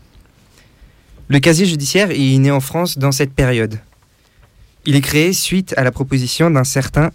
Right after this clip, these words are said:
Arnoux Bonneville de Marsan, de, un magistrat de l'époque, <laughs> et il est mis en place deux ans plus tard. Son objectif principal, c'est de répondre à une question qu'on pourrait, euh, résumer à peu près comme ça.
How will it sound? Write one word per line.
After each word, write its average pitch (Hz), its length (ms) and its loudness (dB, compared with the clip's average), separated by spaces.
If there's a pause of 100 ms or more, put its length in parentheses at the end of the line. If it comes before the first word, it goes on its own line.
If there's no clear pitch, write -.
(240)
Arnoux 156 600 2
Bonneville 147 1000 0
de 131 240 -2
Marsan, 139 840 -2 (140)
de, 127 260 -4 (1120)
un 135 100 2
magistrat 131 400 2
de 123 40 2
l'époque, - 460 -4 (520)
<laughs> - 480 -8
et 147 140 4
il 156 100 2
est 156 60 2
mis 196 160 2
en 165 100 0
place 170 500 -2
deux 151 260 0
ans 151 80 0
plus 135 160 -6
tard. - 360 -12 (1400)
Son 160 240 -2
objectif 180 480 -2
principal, 175 760 0 (300)
c'est - 160 0
de 139 80 2
répondre 151 340 0
à 139 60 -2
une 131 120 0
question 143 360 -2
qu'on 139 160 -4
pourrait, 139 540 -2
euh, 120 200 0
résumer 135 520 2
à 131 40 0
peu - 120 -6
près 151 160 -4
comme 135 160 2
ça. 117 240 -4